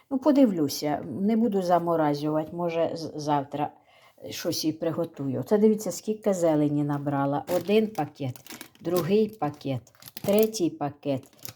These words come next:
І ще о три пакета отакий. Оце хороший такий зелень така.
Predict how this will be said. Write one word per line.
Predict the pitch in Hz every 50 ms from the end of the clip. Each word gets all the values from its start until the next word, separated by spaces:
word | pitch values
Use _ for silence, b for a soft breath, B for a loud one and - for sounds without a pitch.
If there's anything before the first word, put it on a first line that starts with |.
| _ -
І | 214 208
ще | - - 220 214 196 -
о | 175
три | 190 - - 202 202
пакета | 202 - 190 180 - - 202 190 180 - 185 160 - -
отакий. | 180 175 - - 175 175 - - 143 131 135 - - - b b b b b b b
Оце | 220 214 - 269 247
хороший | - - 269 247 226 165 147 - - - 151 135
такий | - - 147 139 - - 151 147 135 139 - _ _ - - _ -
зелень | 156 160 160 147 147 147 147 147 151
така. | - - 151 143 - - - 147 147